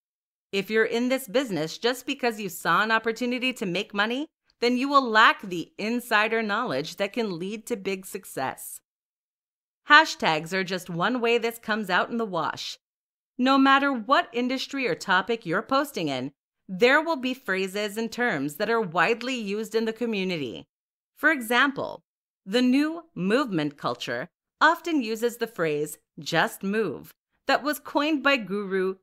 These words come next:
Ido Portal. This therefore works as an ideal tag that is followed by a lot of people.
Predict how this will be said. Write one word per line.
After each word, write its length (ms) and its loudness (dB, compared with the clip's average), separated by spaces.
Ido 340 0
Portal. 540 -6
This 440 -2
therefore 560 0
works 440 0
as 120 -6
an 120 2
ideal 520 0
tag 480 -2
that 160 -2
is 160 -12
followed 420 0
by 140 -4
a 100 -6
lot 380 0
of 160 -6
people. 480 -8